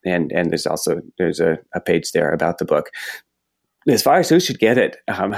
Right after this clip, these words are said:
<laughs> and it's rather a humorous thing I say in the introduction that, you know, if, if you are, you live in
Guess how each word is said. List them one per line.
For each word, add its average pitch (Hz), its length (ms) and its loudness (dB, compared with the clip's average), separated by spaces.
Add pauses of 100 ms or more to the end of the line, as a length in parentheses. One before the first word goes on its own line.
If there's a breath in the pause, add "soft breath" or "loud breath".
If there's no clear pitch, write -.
(140)
<laughs> - 180 -14
and 117 920 0 (280)
it's 95 300 -4
rather 92 260 0
a - 60 -8
humorous 98 420 -4
thing 95 220 -2
I 98 80 0
say 98 260 0
in 92 140 -2
the 82 80 -4
introduction 95 600 -2
that, 92 220 -2 (500 loud breath)
you - 100 -4
know, - 120 -4
if, - 300 -2 (100)
if 104 240 -2
you 95 300 0
are, 95 500 0 (880 loud breath)
you 95 180 0
live 113 240 4
in 101 340 0